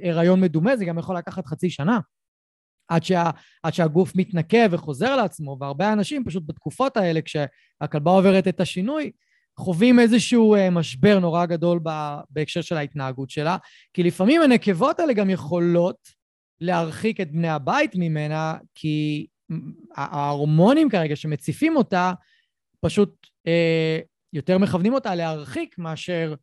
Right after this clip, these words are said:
לקרב, אוקיי? זה באופן טבעי. עכשיו,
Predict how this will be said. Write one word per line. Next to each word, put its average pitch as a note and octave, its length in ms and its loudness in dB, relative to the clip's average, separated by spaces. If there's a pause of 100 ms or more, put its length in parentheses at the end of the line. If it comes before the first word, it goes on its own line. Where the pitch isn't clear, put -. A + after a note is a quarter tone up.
(380)
לקרב, G#3 480 -2 (580)
אוקיי? B3+ 360 -4 (100)
זה C#3 140 -14
באופן D#3+ 360 0
טבעי. G#3+ 320 0 (420)
עכשיו, F3 180 -2